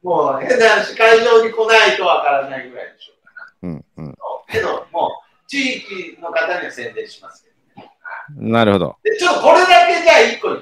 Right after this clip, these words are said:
Speaker 2: て、言っといていいですか？
Speaker 1: ああ、どうぞ。
Speaker 2: これ、教会としてちょっと逆に問題になるかもしれないんで、むしろ言っとかないと後で問題になるとこもあるんで。
Speaker 1: なるほど。うん。
Speaker 2: はい。ちょっと先に言っときますけれど、
Speaker 1: はい。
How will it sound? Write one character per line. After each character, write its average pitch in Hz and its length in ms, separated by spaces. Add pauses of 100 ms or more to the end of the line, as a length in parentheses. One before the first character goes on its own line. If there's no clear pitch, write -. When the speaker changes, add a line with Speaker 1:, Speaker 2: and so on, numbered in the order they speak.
Speaker 2:
て、 147 120
言 139 100
っ - 20 (240)
と 151 220
い - 20
て - 60
い - 40
い - 20
で - 60 (120)
す - 160
か？ - 100
Speaker 1:
あ - 60
あ、 - 40 (920)
ど 92 120
う 80 40
ぞ。 73 180 (220)
Speaker 2:
こ - 160
れ、 226 140
教 262 300
会 262 280
と 254 100
し - 120
て 254 120
ち 254 80
ょ 262 100
っ - 20
と - 180 (460)
逆 233 80
に 233 100
問 233 360
題 247 240
に 233 40
な 226 140
る - 120
か - 60
も - 140
し - 100
れ 98 140
な 98 160
い - 20
ん - 20 (140)
で、 98 380
む 262 80
し - 120
ろ - 160
言 - 220
っ - 20
と - 140
か 240 140
な 233 160
い - 40
と - 320
後 - 120
で - 40
問 - 220
題 139 160
に - 80
な - 120
る - 80
と - 40 (100)
こ - 60
も - 100
あ 110 60
る - 60
ん - 20
で。 117 60
Speaker 1:
な 120 100
る 113 60
ほ 107 80
ど。 87 100 (640)
う 101 60
ん。 98 80
Speaker 2:
は - 360
い。 - 40
ち - 80
ょ - 20
っ - 40
と - 40
先 165 280
に 185 80
言 180 80
っ - 20
と 180 180
き - 60
ま 165 100
す - 140
け - 60
れ - 120 (100)
ど、 120 360 (260)
Speaker 1:
は 90 220
い。 67 160